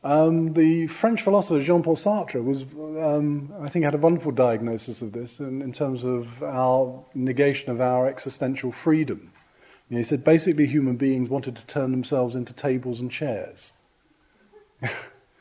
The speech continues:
Tables and chairs have a repleteness. They, they have a plenitude to them, a substantiality.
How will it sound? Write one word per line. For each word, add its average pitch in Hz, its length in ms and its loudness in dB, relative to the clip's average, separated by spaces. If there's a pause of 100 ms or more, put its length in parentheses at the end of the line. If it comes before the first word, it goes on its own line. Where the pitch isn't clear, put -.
(420)
Tables 180 440 4
and 160 120 2
chairs 135 640 4
have 143 240 -2
a 147 60 2
repleteness. 143 960 -4 (760)
They, 127 200 -2
they 131 160 0
have 139 220 2
a 131 100 4
plenitude 131 800 0 (140)
to 131 140 0
them, 92 340 -8 (440)
a 120 160 -6
substantiality. 139 1300 -2